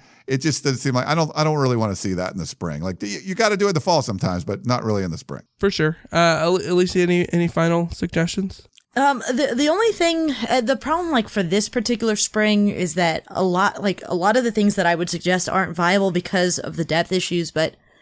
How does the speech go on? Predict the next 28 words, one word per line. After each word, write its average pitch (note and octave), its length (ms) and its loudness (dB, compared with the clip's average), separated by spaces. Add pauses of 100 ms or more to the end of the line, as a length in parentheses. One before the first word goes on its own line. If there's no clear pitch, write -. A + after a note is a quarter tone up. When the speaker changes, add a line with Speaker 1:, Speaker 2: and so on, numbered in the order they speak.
(360)
Speaker 3:
like, G#3+ 140 0
I've B3+ 160 2
always E4 180 2
big, G#3+ 320 0
been G#3+ 160 2
a G3+ 40 2
big G3 200 0
fan F#3+ 300 0
of E3 120 -4
when F3+ 300 0
they've F3+ 200 0
had, D#3+ 520 -2
like, C#3 240 -4
walk-ons, F3 1120 0 (560)
when G#3+ 180 4
they're G#3 100 6
doing G#3 280 4
routes G3 240 2
on F#3 120 2
air, F#3 380 2 (100)
like, - 460 0
basically F#3 400 0
don't E3+ 240 0
do F3 120 0
routes E3 220 0
on G3 120 4
<laughs> - 0 -
air, G#3 300 2